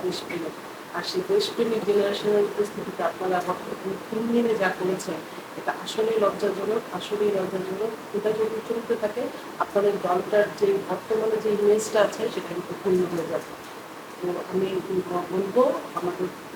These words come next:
জনসাধারণদের সবসময় সচেতন থাকা উচিত, রাজনৈতিক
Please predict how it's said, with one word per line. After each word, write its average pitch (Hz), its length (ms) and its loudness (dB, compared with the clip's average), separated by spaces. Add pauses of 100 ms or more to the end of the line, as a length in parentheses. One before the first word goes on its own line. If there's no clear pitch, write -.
(200)
জনসাধারণদের 208 840 2 (580)
সবসময় 214 600 2
সচেতন 208 380 2 (100)
থাকা 202 260 4
উচিত, - 200 -6 (180)
রাজনৈতিক 190 420 2